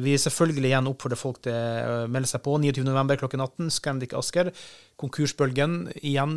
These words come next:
eh, godt representert, eh, forrige gang. Vi får se hvordan det blir nå da. Jeg håper jo at, eh, bedriftsfolk ser sitt snitt i å komme likevel, selv om det skjer noe med, med, med strømprisen akkurat nå, for at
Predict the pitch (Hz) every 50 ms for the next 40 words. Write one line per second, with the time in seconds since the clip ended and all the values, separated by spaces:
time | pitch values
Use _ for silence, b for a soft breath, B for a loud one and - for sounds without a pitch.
0 | 151 143 143 147 139 139 156 147 - - - 139 135 135 131 - 131 - 143 139
1 | 131 - - 135 127 127 - - 143 127 127 120 127 135 143 156 156 151 139 -
2 | 143 135 127 - 151 135 135 135 127 131 127 123 127 127 127 127 127 127 131 131
3 | 151 180 175 B B B B - 131 - 131 135 156 - - - 143 123 - -
4 | - 127 120 123 123 127 120 B B B B B B - 139 143 139 - - 143
5 | 135 127 - - - - 147 131 - 131 123 - - 139 131 - 131 120 - 139
6 | 131 123 123 - - 123 127 135 139 127 - - 139 135 139 135 131 123 - 139
7 | 131 127 117 - - 127 120 120 123 120 120 117 B B B B B B B _
8 | 143 131 123 123 123 - - 131 127 - - 147 139 127 - 127 - 127 120 -
9 | 117 - - 135 151 151 - 147 135 123